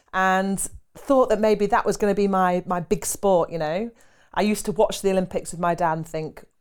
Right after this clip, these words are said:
"Wow, they're superhuman." But actually, I knew that I loved sport. I knew that I was passionate about it. And I thought, "I wonder if one day I could ever be that good."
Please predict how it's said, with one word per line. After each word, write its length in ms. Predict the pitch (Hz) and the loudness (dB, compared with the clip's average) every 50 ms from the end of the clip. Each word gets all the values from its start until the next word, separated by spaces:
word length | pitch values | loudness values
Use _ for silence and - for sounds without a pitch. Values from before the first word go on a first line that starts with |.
| _ _ | _ _
"Wow, 680 | - 185 185 185 185 170 170 170 170 165 160 160 160 156 | -12 -8 -6 -6 -6 -6 -8 -8 -8 -8 -8 -8 -8 -10
they're 180 | 160 151 - | -12 -12 -8
superhuman." 1120 | - - - - - - 220 214 202 - 170 - - 196 196 185 175 160 156 156 156 - - - - - - _ _ _ _ - | -4 -2 0 2 2 2 2 2 0 0 -6 -4 0 0 2 2 2 2 0 -2 -4 -8 -14 -20 -20 -20 -20 _ _ _ _ -4
But 140 | - - - | -2 0 0
actually, 680 | 208 208 - - - 190 175 165 165 175 185 202 214 _ _ _ _ _ - | 0 0 -2 -2 0 2 4 4 4 2 0 -2 -4 _ _ _ _ _ -4
I 80 | 196 202 | 0 2
knew 400 | 208 208 220 226 233 247 247 214 | 4 4 4 6 6 6 4 4
that 100 | 220 - | 4 4
I 80 | 185 | 4
loved 220 | 185 180 175 - - | 4 2 2 0 -4
sport. 400 | - - 170 156 151 151 - - | -6 -2 0 2 2 2 0 -2
I 80 | 170 170 | -4 -4
knew 240 | 175 185 196 214 214 | 0 2 4 4 4
that 100 | 220 - | 4 2
I 40 | |
was 100 | 196 175 | 2 0
passionate 380 | - - 180 165 - - 165 - | 0 -2 -4 -4 -4 -6 -8 -6
about 340 | - 160 156 147 139 - - | -4 -4 -4 -4 -4 -4 -4
it. 240 | 143 147 151 - - - | -4 -2 -2 -4 -6 -8
And 100 | 165 165 | -12 -12
I 60 | 165 | -10
thought, 260 | 165 175 165 147 - - | -6 -4 -4 -4 -4 -4
"I 40 | |
wonder 340 | 202 214 220 247 240 240 247 | -6 -4 -2 0 0 0 0
if 140 | 226 - - | -2 -4 -6
one 260 | 196 208 202 202 196 | -4 -2 -2 0 0
day 160 | 180 170 156 | 0 0 0
I 140 | 156 156 170 | 0 -2 -4
could 160 | 165 - - | -6 -8 -8
ever 260 | - - 165 - 165 147 | -4 -4 -4 -4 -4 -6
be 140 | 160 160 | -6 -4
that 180 | 151 156 - - | -4 -4 -4 -4
good." 300 | - 147 139 135 - | -6 -6 -6 -6 -8